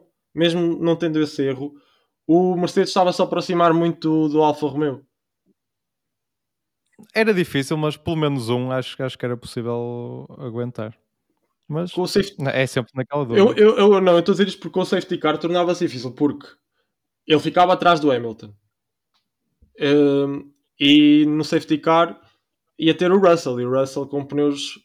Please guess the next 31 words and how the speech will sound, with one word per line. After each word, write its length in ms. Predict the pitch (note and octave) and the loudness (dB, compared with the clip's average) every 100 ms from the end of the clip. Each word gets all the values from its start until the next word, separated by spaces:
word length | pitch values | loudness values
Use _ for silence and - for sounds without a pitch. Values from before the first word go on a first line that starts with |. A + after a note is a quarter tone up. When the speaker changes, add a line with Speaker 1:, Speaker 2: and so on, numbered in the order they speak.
| _ | _
Speaker 1:
fresquinhos, 680 | C3+ - D3+ D3 D3+ D#3 - | -12 -6 -4 -4 -6 -12 -8
eu 140 | C#3+ | -4
acho 140 | D3 | -4
que 40 | D3 | -4
também 340 | D3 D3 C#3+ | -4 -4 -2
iria 200 | C#3 C#3 | -2 -2
acabar 280 | C#3 C#3 C#3 | -2 -2 -4
por 180 | C3 C3+ | -4 -8
ultrapassar 540 | C3 C#3 C3+ B2 B2+ | -6 -8 -8 -8 -6
o 80 | A#2+ | -6
Bottas. 380 | A#2 C3+ C3 - _ _ _ _ _ _ _ | -8 -10 -12 -20 _ _ _ _ _ _ _
Podia, 460 | C#3+ E3 F3 D#3+ D#3+ | 4 6 4 2 -2
quem 160 | D#3+ | -4
podia 220 | D3 D#3 | 0 2
beneficiar 540 | D3 D3+ - - D3+ D3 | 2 -2 -4 -2 -2 -2
com 140 | D3 | -4
isso, 260 | D3 C#3+ - | -6 -6 -12
se 60 | |
calhar 200 | - B2+ | -8 -4
era 160 | B2+ B2 | -4 -4
o 80 | A#2+ | -6
Hamilton, 420 | C3 C3 C3 A2+ | -6 -10 -12 -16
que 140 | - | -20
tinha 200 | - C3+ | -12 -8
o 60 | C3 | -6
Bottas 580 | B2+ C3 B2+ A2 - - | -6 -6 -8 -10 -14 -14
a 60 | C3+ | -16
separá-lo 400 | - C#3 C3+ C3 | -6 -2 0 -2
do 100 | C3 | -2
Russell. 420 | C3 C3+ C3+ D3 - _ _ _ _ _ _ | -4 -4 -6 -14 -16 _ _ _ _ _ _
Mas 480 | C4 A3+ G#3 - | -2 -2 -2 -8